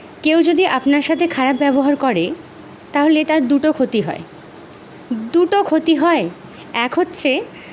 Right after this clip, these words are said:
আপনি যে তাকে সম্মান বা ভালোবাসাটা দিতেন, সেটা সে হারাবে, সম্পূর্ণভাবে হারিয়ে ফেলবে। তার প্রতি আপনার মনে আর কোনো সম্মান বা ভালোবাসা থাকবেই না।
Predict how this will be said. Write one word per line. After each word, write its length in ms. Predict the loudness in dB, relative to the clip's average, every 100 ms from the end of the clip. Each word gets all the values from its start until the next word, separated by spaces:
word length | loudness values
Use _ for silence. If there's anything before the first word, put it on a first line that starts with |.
| -20 -20 -20 -20 -20 -20 -10 -6
আপনি 300 | -2 2 2
যে 320 | 2 0 -2
তাকে 180 | -2 0
সম্মান 520 | 0 2 4 4 4
বা 80 | 4
ভালোবাসাটা 600 | 2 0 2 0 0 0
দিতেন, 320 | 0 0 0 0 -6 -20 -20 -20 -20 -10
সেটা 240 | -6 -4
সে 140 | -2 -2
হারাবে, 400 | -2 -4 -4 -10 -14 -20 -20 -20 -20 -20 -20 -12 -2
সম্পূর্ণভাবে 640 | 2 2 2 2 2 0
হারিয়ে 300 | 0 -2 -2
ফেলবে। 320 | -2 -4 -4 -10 -18 -20 -20 -20 -20 -20 -20 -20 -20 -20 -14 -6
তার 240 | -2 0
প্রতি 340 | 0 0 0
আপনার 360 | -2 0 2 4
মনে 440 | 4 4 2 2
আর 220 | -2 -2 0
কোনো 260 | 2 0
সম্মান 540 | 0 -2 -2 0 2 0
বা 60 |
ভালোবাসা 460 | 0 -2 0 -2 -4
থাকবেই 500 | -6 -8 -4 -2 0
না। 140 | -2